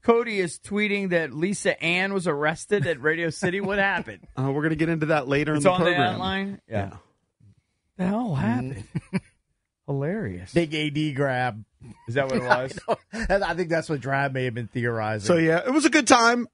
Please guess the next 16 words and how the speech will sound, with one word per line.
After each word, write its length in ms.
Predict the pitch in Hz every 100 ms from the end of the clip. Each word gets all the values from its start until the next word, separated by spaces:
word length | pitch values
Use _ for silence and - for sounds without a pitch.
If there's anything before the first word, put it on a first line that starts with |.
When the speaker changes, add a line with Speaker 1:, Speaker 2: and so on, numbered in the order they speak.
| _
Speaker 2:
Um, 500 | 180 175 175 170 151 -
I 80 | 190
got 160 | 233 175
yelled 280 | 180 190 180
at 140 | 165
at 80 | 151
the 80 | 131
beginning 380 | 113 147 196 151
'cause 160 | 147
I 80 | 175
got 240 | 196 196
there, 320 | 165 147 151 -
and 140 | 135
then 120 | 147 151
I 80 | 143
just 340 | 147 -